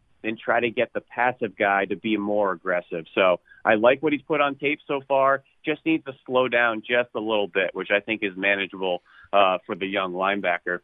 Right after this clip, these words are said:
You know, but there's a lot of interesting players, and I think you just need a little bit of patience with some of the, some of these parts, uh, out on the back end. It was really great to see seventh round pick Vernon Scott, uh, get some reps in Raven Green's role,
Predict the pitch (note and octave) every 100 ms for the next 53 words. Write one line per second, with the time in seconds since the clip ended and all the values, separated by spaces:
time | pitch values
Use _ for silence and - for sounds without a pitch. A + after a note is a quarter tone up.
0 | _ _ _ _ _ D#3 F#3 G3 G#3 G#3
1 | G#3 F3 G3+ G#3+ G3 G3 - G3+ - E3
2 | F3 A2+ G#2+ G#2+ E3+ D#3+ D#3+ - D3 C#3
3 | B2+ C#3 C#3 C#3+ C3+ - A#2+ B2 A2 -
4 | G#2 - A2+ G2+ G#2+ - A#2 A2+ G#2 G2+
5 | - A2 G2+ - G#2 F#2 F2+ _ - G#2+
6 | G#2+ G2 G#2 G2+ F#2+ G#2 G2+ F#2 F#2+ G2+
7 | A#2 A2 G#2+ G#2+ G2+ - A2 G2+ _ _
8 | _ A#2+ A2 G#2+ G#2+ G#2+ G2+ - A2 -
9 | G#2+ G#2 F#2+ - G#2+ G#2+ G#2 - _ _
10 | - G2 F#2+ F#2+ A2+ - G#2 G2 G2+ G2+
11 | - G2 F#2 G2+ G2+ G2 F#2 G2+ G#2+ A2
12 | G#2+ G2+ G#2 G#2